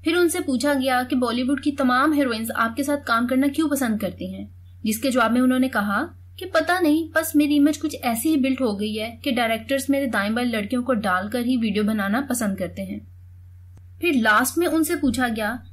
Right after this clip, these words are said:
कि उनके साथ जो ट्रेजेडी हुई थी, यानी वो अपनी फियांसी के साथ किडनैप हो गए थे, इसके बारे में कुछ बताएं।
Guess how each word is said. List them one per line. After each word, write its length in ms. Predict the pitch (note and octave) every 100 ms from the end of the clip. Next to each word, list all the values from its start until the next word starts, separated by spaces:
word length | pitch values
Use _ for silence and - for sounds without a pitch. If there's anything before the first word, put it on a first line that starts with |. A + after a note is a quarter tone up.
| -
कि 60 |
उनके 300 | D4+ D4+ D4
साथ 140 | D#4 E4
जो 160 | D#4
ट्रेजेडी 520 | D#4 - G#3+ G#3 C#4+ C#4+
हुई 200 | B3+ G#3+
थी, 240 | B3 B3
यानी 160 | B3+ C#4+
वो 80 |
अपनी 240 | C#4 C#4 C#4+
फियांसी 400 | C#4+ A3+ A3 C#4+
के 100 | C#4+
साथ 160 | C#4+
किडनैप 500 | C#4 C#4+ G#3+ G#3+ B3+
हो 80 | C4+
गए 180 | G#3+ G#3
थे, 100 | A3
इसके 400 | A#3 - C#4+ D#4+
बारे 220 | B3 G3+ G#3
में 120 | A3
कुछ 240 | B3 -
बताएं। 300 | G3+ F3 C3+